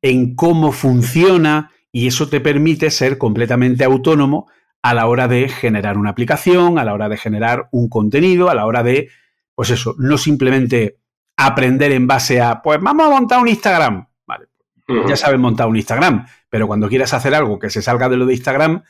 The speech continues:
Speaker 1: no vas a saber hacerlo. Es decir, mm, no queremos gente que copie y pegue.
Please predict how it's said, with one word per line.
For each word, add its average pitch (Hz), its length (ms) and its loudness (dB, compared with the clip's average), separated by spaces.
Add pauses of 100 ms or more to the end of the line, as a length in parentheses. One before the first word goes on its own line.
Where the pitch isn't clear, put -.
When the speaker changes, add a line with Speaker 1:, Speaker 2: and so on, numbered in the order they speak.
(220)
Speaker 1:
no 143 160 2
vas 120 160 0
a 110 60 -2
saber 98 240 -4
hacerlo. 98 300 -6
Es 120 40 -2 (100)
decir, 110 260 -2 (1200)
mm, - 240 -8 (800)
no 190 340 2
queremos 190 440 2
gente 143 460 0
que 120 160 -2
copie 120 380 0
y 98 60 -2
pegue. 80 380 -8